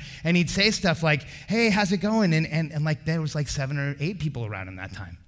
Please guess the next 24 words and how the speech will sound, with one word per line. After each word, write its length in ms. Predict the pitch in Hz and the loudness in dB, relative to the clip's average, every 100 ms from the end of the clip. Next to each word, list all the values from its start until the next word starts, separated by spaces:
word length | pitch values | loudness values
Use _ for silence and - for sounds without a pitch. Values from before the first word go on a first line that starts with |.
| - - - - - - | -20 -20 -20 -20 -20 -14
Somebody 280 | - 160 156 | -4 0 2
was 120 | 147 | 0
driving 380 | 113 139 180 151 | 0 -2 0 0
for 180 | - 104 | -2 -8
him 120 | 95 | -8
then. 200 | 92 90 - - - - _ _ _ - | -10 -12 -18 -20 -20 -20 _ _ _ -14
And 120 | 135 | -6
I 100 | 139 | -2
remember 260 | 135 127 120 | 0 -2 -4
thinking, 280 | 107 87 95 | -8 -10 -10
like, 160 | 92 | -10
"What 100 | 110 | -8
an 60 | 110 | -6
extravagance," 720 | 120 143 139 139 117 92 - - - - - - - _ - - | -4 -4 -4 -4 -4 -6 -12 -16 -20 -20 -20 -20 -20 _ -20 -14
as 140 | - 101 | -8 -8
his 120 | 104 | -8
company 340 | 107 104 98 | -10 -10 -10
exploded. 540 | 95 - 101 98 92 110 - - - - _ _ - - _ _ _ - - _ _ _ 120 | -12 -12 -12 -12 -10 -14 -18 -20 -20 -20 _ _ -20 -20 _ _ _ -20 -20 _ _ _ -4
And 80 | |
I 60 | 131 | 0
remember 260 | 147 147 139 | 0 0 0
one 180 | 143 | 0
of 120 | 156 131 | 0 0
the 220 | 117 | -2